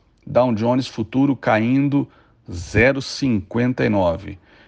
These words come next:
É, minério de ferro subindo forte na China, mais uma vez bateu o recorde. É, então isso ajuda aí com relação à Vale. É,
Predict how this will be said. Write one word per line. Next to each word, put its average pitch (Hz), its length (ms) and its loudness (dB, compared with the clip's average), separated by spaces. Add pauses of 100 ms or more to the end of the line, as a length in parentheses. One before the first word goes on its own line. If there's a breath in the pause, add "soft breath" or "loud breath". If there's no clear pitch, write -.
(120 soft breath)
É, 107 460 2
minério 139 260 4
de 123 60 -6
ferro 127 260 0
subindo 120 480 -2
forte 139 520 0
na 110 80 -4
China, 127 300 -2
mais 110 320 0
uma 117 140 0
vez 110 260 -2
bateu 113 440 -2
o 117 40 0
recorde. 131 720 0 (720 loud breath)
É, 98 240 -4
então 101 280 -2
isso 110 260 -4
ajuda 92 560 0
aí 98 260 0 (280 loud breath)
com 101 160 -4
relação 95 520 0
à 92 100 0
Vale. 120 560 -2 (580 soft breath)
É, 107 1400 0